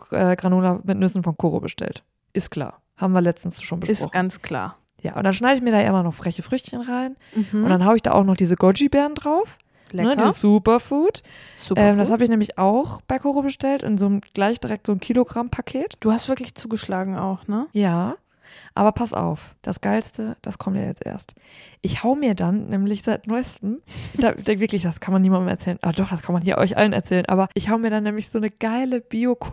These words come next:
Speaker 1: Bio-Kokos-Mandelcreme drauf. Also du bist nicht im Begriff zu verstehen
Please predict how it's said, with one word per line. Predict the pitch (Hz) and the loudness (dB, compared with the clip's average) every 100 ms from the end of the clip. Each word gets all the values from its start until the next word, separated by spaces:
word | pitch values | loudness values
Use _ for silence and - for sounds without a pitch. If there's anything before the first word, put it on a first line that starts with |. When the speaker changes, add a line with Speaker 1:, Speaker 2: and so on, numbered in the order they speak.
| 233 | 2
Speaker 1:
Bio-Kokos-Mandelcreme | - 247 220 208 220 208 - 180 180 | 4 0 2 -2 0 -2 -4 -4 -4
drauf. | 175 175 185 226 - | -4 -2 -2 0 -4
Also | 208 | -2
du | 208 | -4
bist | 202 - | -6 -4
nicht | 220 262 - - | -2 -2 -6 -14
im | 208 | -2
Begriff | 233 - 202 233 - | -2 0 -2 -2 -4
zu | 220 | -12
verstehen | - 202 - 202 220 | -8 -8 -4 -4 -4